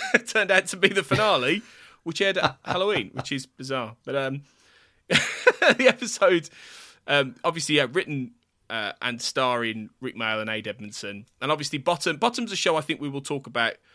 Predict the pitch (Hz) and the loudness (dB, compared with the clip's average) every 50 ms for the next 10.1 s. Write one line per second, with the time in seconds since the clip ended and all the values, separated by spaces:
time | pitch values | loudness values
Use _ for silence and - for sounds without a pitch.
0 | _ _ _ _ _ 143 143 139 135 127 123 117 113 123 - - - - 117 107 | _ _ _ _ _ -4 -4 -2 -2 -4 -4 -4 -4 -4 -6 -6 -8 -10 -10 -10
1 | 107 101 110 104 104 104 127 139 196 196 175 175 175 175 - - 127 120 - 104 | -8 -6 -4 -4 -4 -4 -6 -6 -8 -4 -2 -2 -2 -2 -4 -4 -4 -4 -4 -4
2 | 113 107 101 - - 127 127 123 113 113 - - - - 123 - 175 135 113 110 | -6 -6 -6 -6 -4 -2 -2 -2 -4 -6 -10 -12 -8 -4 2 4 6 6 6 4
3 | 104 - 113 98 92 92 - 113 98 101 123 139 120 101 98 95 - - _ _ | 2 0 -2 -4 -4 -4 -2 0 0 2 2 2 2 2 2 0 -4 -12 _ _
4 | _ - 120 107 117 120 120 113 107 104 101 110 143 _ _ - 117 113 113 110 | _ -14 -14 -10 -6 -2 -2 0 0 -2 -4 -8 -12 _ _ -6 -6 -4 -4 -6
5 | 107 113 131 - _ _ _ _ _ _ _ _ - 131 127 - _ _ _ _ | -8 -12 -14 -18 _ _ _ _ _ _ _ _ -6 -6 -6 -6 _ _ _ _
6 | - 117 117 113 110 107 104 - - _ _ - 135 143 151 151 151 147 139 135 | -6 -4 -2 -2 -2 -4 -4 -8 -10 _ _ -14 -4 0 2 2 2 2 2 0
7 | 139 131 127 127 117 - 117 113 113 110 - _ _ _ _ _ - - - - | 0 -2 -2 -6 -8 -8 -8 -10 -10 -12 -14 _ _ _ _ _ -10 -8 -4 -2
8 | 127 120 117 117 117 113 110 - - _ 117 120 160 165 - - 156 123 147 151 | -2 -2 -2 -4 -6 -8 -10 -12 -14 _ -6 -4 -4 -4 -2 -4 -6 -4 -6 -6
9 | 143 - 131 123 120 - - 123 123 - 135 131 127 120 131 139 - 104 95 92 | -4 -2 -4 -4 -4 -6 -8 -4 -2 -2 -2 -2 -2 -2 -2 -2 -2 -2 -4 -6
10 | - | -6